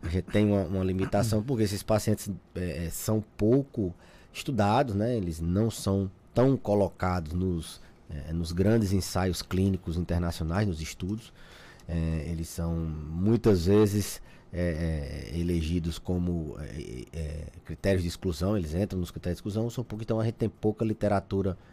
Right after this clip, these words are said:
ainda nesse sentido, mas cada vez mais vem se ganhando destaque em discussões, por exemplo, como um congresso desse. Existe o, o idoso robusto, o que não tem fragilidade, que ele, independente da idade, ele pode ter ou não, ele pode ter noventa anos e ser robusto.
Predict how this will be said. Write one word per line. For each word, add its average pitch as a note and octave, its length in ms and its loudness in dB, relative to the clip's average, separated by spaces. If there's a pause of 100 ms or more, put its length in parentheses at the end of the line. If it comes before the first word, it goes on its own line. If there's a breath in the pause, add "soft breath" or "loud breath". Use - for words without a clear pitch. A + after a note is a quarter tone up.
(120)
ainda G2 180 -2
nesse G2 200 -2
sentido, C3+ 360 -2
mas C3+ 360 2 (500 loud breath)
cada C3 300 4
vez A2 240 2
mais G#2 340 4
vem G#2+ 160 4
se G#2+ 160 -2
ganhando G#2 360 4
destaque F2+ 560 0
em - 20 -6
discussões, F#2 500 -6
por - 140 -8
exemplo, F2+ 240 -4
como G2+ 160 -2
um G2+ 40 -2
congresso A2+ 420 0
desse. D#2 300 -2 (320 loud breath)
Existe G#2 420 2
o, F#2+ 300 2
o G2 60 0
idoso E2+ 560 0
robusto, A#2 880 2
o G2+ 80 -8
que - 140 0
não A2+ 180 6
tem G2+ 200 2
fragilidade, A2+ 760 0 (840 loud breath)
que E2 100 -4
ele, D#2+ 200 -2 (100)
independente F2 580 0
da G2 120 2
idade, G2+ 380 0
ele F#2 120 -4
pode E2+ 200 -2
ter F2+ 140 -2
ou F2 60 2
não, E2 120 0
ele A2 80 -4
pode D#2+ 180 -8
ter - 80 -4
noventa F2 380 -2
anos G2 220 0
e F#2 60 -2
ser - 180 -2
robusto. G2 520 -2